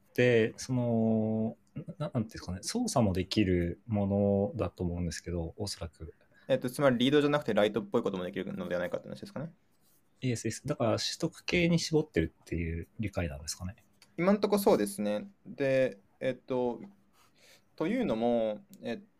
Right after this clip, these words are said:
Speaker 2: と、取得に関しては、このフィールドが欲しかったら、そのフィールドはこの方法で取ってくればよいっていうコードに変換するだけなんで、まあ、結構自明なんですけど、
Speaker 1: ほうほうほう。
Speaker 2: まあ、ミューテーションの場合に関しては、どんなインターフェースにするか結構悩んでるんですよね。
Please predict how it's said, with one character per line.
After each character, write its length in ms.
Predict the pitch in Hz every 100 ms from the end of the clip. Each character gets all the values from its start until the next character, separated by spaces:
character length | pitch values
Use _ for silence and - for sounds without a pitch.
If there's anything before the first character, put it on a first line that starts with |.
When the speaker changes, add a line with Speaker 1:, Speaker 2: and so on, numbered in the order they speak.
| _
Speaker 2:
と、 440 | 113 110 110 107
取 100 | -
得 240 | - 208 240
に 120 | 240
関 260 | 233 233 220
し 80 |
て 100 | -
は、 420 | 120 123 110 101 -
こ 120 | - 143
の 100 | 156
フ 60 |
ィ 20 | 165
ー 20 |
ル 60 | 160
ド 60 |
が 60 | 147
欲 100 | 175
し 60 | -
か 80 |
っ 60 | 127
た 80 | -
ら、 60 |
そ 100 | 101
の 80 | 120
フ 100 | 120
ィ 40 | 131
ー 40 |
ル 60 | 123
ド 80 |
は 40 | 123
こ 140 | -
の 80 | 123
方 180 | 127 127
法 220 | - 127
で 180 | 123 123
取 200 | - 127
っ 20 |
て 80 | -
く 80 | 131
れ 80 |
ば 80 | 110
よ 100 | 104
い 60 | 101
っ 20 |
て 220 | 101 -
い 140 | 98 95
う 60 |
コ 160 | - 107
ー 20 |
ド 80 | 101
に 40 |
変 140 | 101 101
換 160 | 104
す 80 | 101
る 80 | 104
だ 120 | 98
け 80 | 107
な 100 | 98
ん 80 | 101
で、 280 | 196 - - _ _
ま 60 | -
あ、 20 |
結 120 | 220
構 80 | 180
自 140 | 101 104
明 200 | 107 107
な 80 |
ん 80 | 104
で 80 | 98
す 100 | -
け 80 | 98
ど、 320 | 110 101 101 _ _ - - _ _ -
Speaker 1:
ほ 100 | 113
う 20 |
ほ 120 | -
う 20 |
ほ 200 | 92 90 - _ _ _
う。 60 | 151
Speaker 2:
ま 220 | 151 135
あ、 60 | -
ミ 140 | 139
ュ 20 | 190
ー 60 |
テ 80 | 220
ー 20 |
シ 100 | 226
ョ 60 | 214
ン 60 |
の 100 | 208
場 120 | 208 208
合 80 |
に 160 | 208 202
関 280 | 214 208 180
し 160 | -
て 120 | - 147
は、 440 | 175 175 120 - _ _ _ -
ど 140 | 131 202
ん 80 | 202
な 80 |
イ 80 | 117
ン 60 | 113
タ 120 | 117
ー 40 |
フ 60 | 120
ェ 40 |
ー 20 | 123
ス 60 |
に 60 | 120
す 60 |
る 60 | 110
か 60 | 107
結 140 | 123
構 60 | 113
悩 180 | 110
ん 120 | 139 104
で 80 |
る 120 | 98 95
ん 160 | 98
で 100 | 98
す 160 | 101 -
よ 80 | 107
ね。 160 | 117